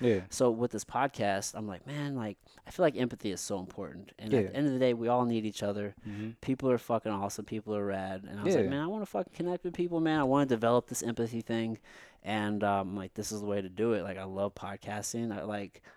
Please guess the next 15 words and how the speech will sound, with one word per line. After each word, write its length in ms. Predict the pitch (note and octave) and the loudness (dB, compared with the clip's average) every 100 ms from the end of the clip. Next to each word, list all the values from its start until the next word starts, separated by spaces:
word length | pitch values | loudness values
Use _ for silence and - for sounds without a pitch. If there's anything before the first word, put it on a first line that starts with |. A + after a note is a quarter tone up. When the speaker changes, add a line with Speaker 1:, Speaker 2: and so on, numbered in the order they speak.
| - | 0
Speaker 2:
I 100 | B2 | 6
was 140 | C3+ A2 | 6 4
a 40 | |
fan 360 | - C3+ C3 G#2+ | 0 2 2 2
first 580 | A#2+ A2+ G2 - - | 2 2 0 -8 -10
Speaker 1:
Mm-hmm. 160 | G#2+ A2 A2+ _ - | -8 -8 -10 _ -10
Speaker 2:
because 320 | A2 G#2+ G#2 | -2 -2 0
there's 220 | A2+ C3 | -2 -2
a 60 | B2+ | -6
podcast 520 | C3+ C#3+ B2 A2+ - | -4 -4 0 0 0
for 120 | G#2+ | -2
any 200 | A2 G2 | 0 -2
interest. 440 | G2+ - - - - - | -4 -8 -14 -12 -14 -14
Speaker 1:
For 100 | - | -12
sure. 380 | - C#3+ F#2+ | -4 0 0